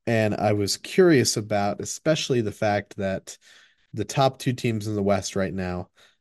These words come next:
the Timberwolves and the Thunder, uh, are teams that were play-in picture teams last season. Uh, one of those was able to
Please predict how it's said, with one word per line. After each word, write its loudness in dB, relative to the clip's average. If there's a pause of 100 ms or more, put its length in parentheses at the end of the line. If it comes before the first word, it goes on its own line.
the -2
Timberwolves 2
and -6
the -8
Thunder, -2 (580)
uh, 0
are 0
teams 0
that 0
were 0 (600)
play-in 4
picture -2
teams -4
last 2
season. -2 (500)
Uh, -4
one -4
of -6
those 0
was -8
able -2
to -4